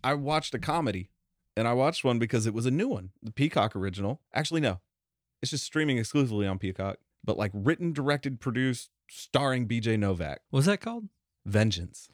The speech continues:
Speaker 2: We looked at it the other night, and then I was like, "Not horror," and I, we fucking moved on.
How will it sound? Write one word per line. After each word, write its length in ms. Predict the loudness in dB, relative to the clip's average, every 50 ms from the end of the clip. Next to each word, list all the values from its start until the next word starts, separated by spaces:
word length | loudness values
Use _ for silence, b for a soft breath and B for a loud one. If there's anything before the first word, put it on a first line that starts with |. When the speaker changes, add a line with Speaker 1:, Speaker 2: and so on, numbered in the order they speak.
| _ _
Speaker 2:
We 260 | 2 4 6 6 4
looked 400 | 2 0 2 4 4 2 4 4
at 140 | 2 2 2
it 100 | 2 0
the 100 | 0 0
other 180 | 0 2 0 0
night, 280 | 0 0 -2 -2 -4 -4
and 180 | -4 -2 0 0
then 420 | 0 0 -2 -2 -4 -6 -8 -10 -12 -8 _
I 140 | 0 2 2
was 180 | 2 0 0 0
like, 240 | 0 -2 -2 -2
"Not 360 | -4 0 2 4 4 4 2 0
horror," 640 | 0 0 2 2 2 2 2 2 0 -2 -4 -4 -4
and 180 | -4 -4 -2 -2
I, 120 | -4 -4 -6
we 220 | -6 -8 -8 -8
fucking 400 | -6 -4 -4 -2 -2 -4 -6 -8 -12 _ _ _
moved 320 | -2 2 2 2 2 2 0
on. 200 | -4 -4 -8